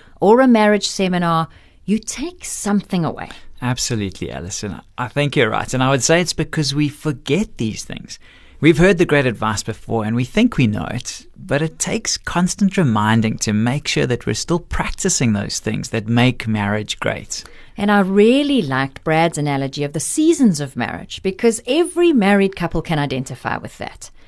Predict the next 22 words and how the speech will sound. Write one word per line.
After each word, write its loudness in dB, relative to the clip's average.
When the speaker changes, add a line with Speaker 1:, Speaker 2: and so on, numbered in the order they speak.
Speaker 1:
And 2
as 2
Brad 4
was 0
saying, 2
when 0
those -2
winter 0
months -2
roll 4
around 2
in -2
our -2
marriage, -6
we -2
feel 0
that 0
horrible 2
chill -2
and 0
life -2
just -6